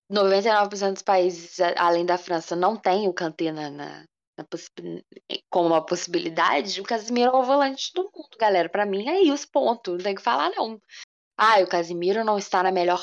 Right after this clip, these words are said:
fase da carreira." Gente, primeira coisa, se o Casemiro, ele não, ele não ajuda, ele não atrapalha. Nunca houve um momento em que o Casemiro atrapalhou na seleção brasileira. Falou, "Nossa, que mancada do Casemiro." Não teve, não teve, não aconteceu esse dia.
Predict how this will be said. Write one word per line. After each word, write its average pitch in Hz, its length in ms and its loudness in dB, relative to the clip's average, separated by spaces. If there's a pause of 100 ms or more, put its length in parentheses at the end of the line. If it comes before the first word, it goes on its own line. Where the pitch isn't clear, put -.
fase 180 400 -4
da 185 160 -2
carreira." 170 480 -8
Gente, 156 340 -4
primeira 214 320 -2
coisa, 160 240 -2
se - 80 -4
o - 40 -6
Casemiro, 208 460 2
ele 175 160 2
não, 202 280 2 (140)
ele 175 200 -2
não 185 160 2
ajuda, 202 460 0
ele 190 160 0
não 190 180 0
atrapalha. 156 640 -4 (120)
Nunca 233 280 0
houve 202 280 4
um - 40 -16
momento 175 540 -4 (360)
em 196 60 -10
que 185 60 -4
o 190 40 -4
Casemiro 180 420 0
atrapalhou 175 600 0 (240)
na 156 120 -10
seleção 165 260 -6
brasileira. 160 400 -4
Falou, 160 200 -8
"Nossa, 170 340 2
que 180 240 -8 (100)
mancada 165 580 -2
do 170 120 -10
Casemiro." 185 360 -4
Não 160 160 -4
teve, 190 420 -2
não 160 180 -6
teve, 170 260 -6 (240)
não 170 100 0
aconteceu 220 380 -4
esse 208 160 -8
dia. 147 320 -6